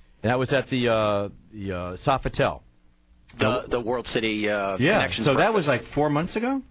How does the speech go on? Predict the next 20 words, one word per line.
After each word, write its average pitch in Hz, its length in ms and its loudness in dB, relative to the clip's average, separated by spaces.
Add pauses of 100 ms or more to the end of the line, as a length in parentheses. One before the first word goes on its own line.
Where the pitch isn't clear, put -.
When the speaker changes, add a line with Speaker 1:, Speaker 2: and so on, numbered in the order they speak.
(680)
Speaker 2:
Uh, - 80 -10 (140)
you 131 200 -6
know, 170 160 -2
I, 165 180 -4
I 135 60 0
don't 165 180 -2
remember 160 260 -2
exactly 120 340 -2
the 110 80 -2
number, 110 220 -2
but 120 200 0
yeah, 139 240 2
Speaker 1:
Yeah, 247 140 6
Speaker 2:
I - 20 4
Speaker 1:
it's - 100 0
a 185 40 6
Speaker 2:
was 180 60 6
Speaker 1:
long 208 120 4
time 240 260 4
ago. 95 180 2